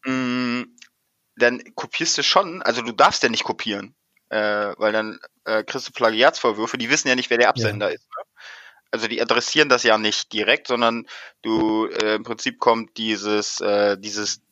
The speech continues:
Speaker 1: dieser Demand, kommt in so einen Topf und da dürfen dann irgendwie nur die, die irgendwie fünf Sterne haben, drauf zugreifen und das
Speaker 2: Mhm.
Speaker 1: beantworten.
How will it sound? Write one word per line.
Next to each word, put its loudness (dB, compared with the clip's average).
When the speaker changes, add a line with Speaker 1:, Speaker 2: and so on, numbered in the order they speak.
Speaker 1:
dieser -2
Demand, 2
kommt -2
in -6
so -4
einen -4
Topf -2
und -4
da 6
dürfen 0
dann 2
irgendwie -4
nur 2
die, -6
die -2
irgendwie -4
fünf -4
Sterne 4
haben, 4
drauf -2
zugreifen 0
und 0
das 4
Speaker 2:
Mhm. -2
Speaker 1:
beantworten. -2